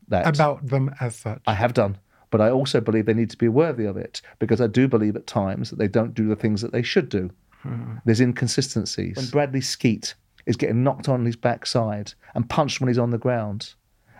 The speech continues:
Speaker 1: and then subsequently loses a fight for no reason other than poor refereeing, and the British Boxing Board of Control condone that, as a man that has empathy with the fighter that's gone in there,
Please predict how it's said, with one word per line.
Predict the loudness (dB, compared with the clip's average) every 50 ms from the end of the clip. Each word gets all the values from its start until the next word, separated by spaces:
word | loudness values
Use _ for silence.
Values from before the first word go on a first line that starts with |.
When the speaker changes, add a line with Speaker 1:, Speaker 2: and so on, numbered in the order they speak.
| _ 0
Speaker 1:
and | 2 2 4
then | 2 2 0 -2 -4 -4
subsequently | 0 0 0 0 0 -2 -2 0 0 2 4
loses | 4 4 4 2 0 -2 -6
a | -6
fight | -4 0 0 0 0 0
for | -2 -2
no | 2 2 2 2
reason | 4 4 2 2 2 0 -2 0
other | 0 0 0 0
than | -2 -2 -2
poor | 0 0 0 2 2
refereeing, | 0 -2 -2 -2 -2 0 0 0 0 0 -2 -4 -8 -12 -12 -6 0
and | 0 2
the | 2
British | 2 0 0 -2 -2
Boxing | -2 -2 -2 0 -2 -2
Board | 0 0 -2 -2
of | -2 -4
Control | -6 -4 0 0 2 2 0 -2 -4 _ _ _ _ _ _ _ _ _
condone | 0 0 4 4 4 4 4 0 -2
that, | -4 -4 -4 -6 -8 -10 -14 -16 -16 _ _ _ _ _ _ _ _ _ _ _ _ -2
as | 2 4 4
a | 4
man | 6 4 4 2 2 0
that | 0 -2
has | -2 0 2
empathy | 2 2 2 0 -2 0 0 0
with | 0 0 -2
the | -2
fighter | -2 0 2 2 2 2 0 -2
that's | -2 -2 0
gone | 2 2 4 4
in | 4 2 2
there, | 0 -2 -4 -6 -8